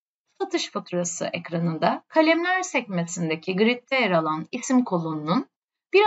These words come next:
önceki sekmede seçtiğim Ezel kullanıcısı için görünemez ve değiştirilemez olması amaçlanmıştır.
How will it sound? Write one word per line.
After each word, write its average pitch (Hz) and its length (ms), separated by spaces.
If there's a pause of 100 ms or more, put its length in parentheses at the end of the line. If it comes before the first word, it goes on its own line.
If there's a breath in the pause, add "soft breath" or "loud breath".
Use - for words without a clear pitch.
önceki 277 300
sekmede 233 600
seçtiğim 170 640
Ezel 262 360
kullanıcısı 160 640
için 277 400 (640)
görünemez 339 840
ve 339 160
değiştirilemez 254 760
olması 156 440
amaçlanmıştır. - 1000